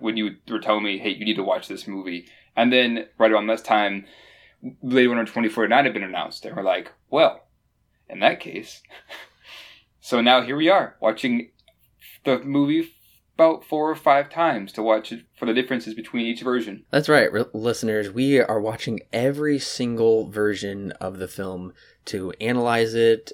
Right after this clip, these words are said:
Speaker 2: and discuss the differences and make sure that you can know all the differences and see the best possible version. And if you're a fan like we are, then we recommend you do the same. Go watch all the different versions, because they're all,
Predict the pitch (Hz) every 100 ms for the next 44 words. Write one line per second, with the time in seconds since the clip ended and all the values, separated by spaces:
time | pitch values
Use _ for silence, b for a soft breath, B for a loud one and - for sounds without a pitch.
0 | - 101 98 95 87 87 - 104 - 98
1 | 131 139 127 123 113 95 107 - 113 107
2 | 98 b b b b 95 95 135 156 101
3 | 101 101 101 101 110 98 - 107 104 -
4 | 113 110 104 101 110 104 101 95 - _
5 | _ - 101 101 - 104 101 95 101 131
6 | 156 151 b b b - 110 113 113 127
7 | 143 151 147 - _ 113 107 - 117 127
8 | 143 127 _ 110 107 104 113 139 156 123
9 | 101 113 120 120 120 120 117 98 104 120
10 | 120 113 110 120 123 - 143 113 92 _
11 | b b b 107 123 127 127 - 101 117
12 | 127 117 - 123 98 110 139 95 92 -
13 | 101 - 107 98 98 95 - _ - 110
14 | 101 127 143 143 143